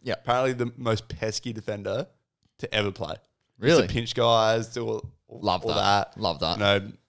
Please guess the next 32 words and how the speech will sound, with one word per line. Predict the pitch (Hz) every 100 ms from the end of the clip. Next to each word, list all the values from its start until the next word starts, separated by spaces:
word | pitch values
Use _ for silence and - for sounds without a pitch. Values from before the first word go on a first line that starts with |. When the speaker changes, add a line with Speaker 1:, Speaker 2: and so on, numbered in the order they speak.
| _ _ _
Speaker 2:
make | 117 107 98
guys | 101 -
spaz | 95 95
out. | 95 - - _ _ _
Your | 113
sort, | 113 -
your | 131 123
sort | 82
of | 95
game. | - - 135
Speaker 1:
Yep. | 123 - - 151 -
Speaker 2:
Um, | 113 107 110 107 107 95
and | 113
then, | 113 113 113 113
yeah, | 110
Jarvo | 117 110 113 113
makes | 110 107
it | 113
in. | 110 120 - _ _ _ -
Well | 104
done, | 101
Jarvo. | 98 101 -
Speaker 1:
Jarvo. | 101 92 98 117
Speaker 2:
Alex | 101 104
Jarvis. | 110 98 139 - -
Speaker 1:
Yep. | 113 - _ _ _ _ _
Speaker 2:
Keep | 113 107
doing | 101
your | 98
bike | 98 98
riding, | 98 101
mate. | 101